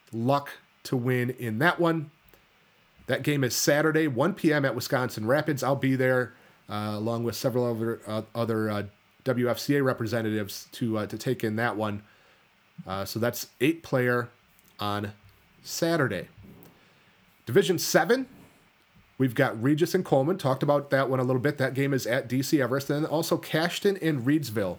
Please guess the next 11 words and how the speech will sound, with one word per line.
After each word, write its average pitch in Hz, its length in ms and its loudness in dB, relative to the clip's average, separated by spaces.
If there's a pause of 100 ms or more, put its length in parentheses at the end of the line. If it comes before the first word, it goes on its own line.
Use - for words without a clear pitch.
(100)
That 113 160 0
game 131 200 2
is 127 140 0
at 135 160 2
Ripon, 131 460 0
at 104 140 0
Ingalls 120 300 -2
Field 120 380 0
in 117 200 -4
Ripon. 131 360 0 (640)
Cashton 131 640 0